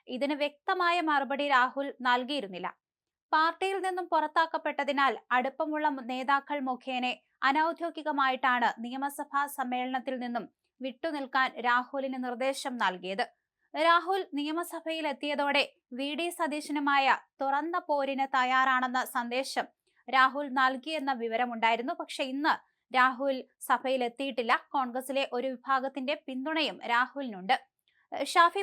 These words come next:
പറമ്പിലിന്റെ വിശ്വസ്തനാണ് രാഹുൽ. എ ഐ സി സി ജനറൽ സെക്രട്ടറി കെ സി വേണുഗോപാലിന്റെ ഗ്രൂപ്പിലാണ് രാഹുലും ഷാഫിയും എന്നാണ് പൊതുവിലയിരുത്തൽ. ഇതിനൊപ്പം എ ഗ്രൂപ്പും മാങ്കൂട്ടത്തലിനെ പൂർണ്ണമായും കൈവിടുന്നില്ല. രാഹുലിന്റെ സഭയിലെ പ്രത്യേക ബ്ലോക്കിലെ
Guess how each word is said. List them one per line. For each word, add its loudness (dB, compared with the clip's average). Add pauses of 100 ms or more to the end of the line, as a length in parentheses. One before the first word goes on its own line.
പറമ്പിലിന്റെ 0
വിശ്വസ്തനാണ് -2
രാഹുൽ. 2 (360)
എ 2 (140)
ഐ 2
സി -4
സി -4 (120)
ജനറൽ 0
സെക്രട്ടറി -4
കെ 0 (120)
സി -4
വേണുഗോപാലിന്റെ 0 (120)
ഗ്രൂപ്പിലാണ് 2 (360)
രാഹുലും 4
ഷാഫിയും 0
എന്നാണ് 2 (140)
പൊതുവിലയിരുത്തൽ. -2 (380)
ഇതിനൊപ്പം 2 (220)
എ 2 (100)
ഗ്രൂപ്പും -2
മാങ്കൂട്ടത്തലിനെ -2 (120)
പൂർണ്ണമായും -2 (120)
കൈവിടുന്നില്ല. 0 (520)
രാഹുലിന്റെ 2 (120)
സഭയിലെ -2 (100)
പ്രത്യേക -4
ബ്ലോക്കിലെ -2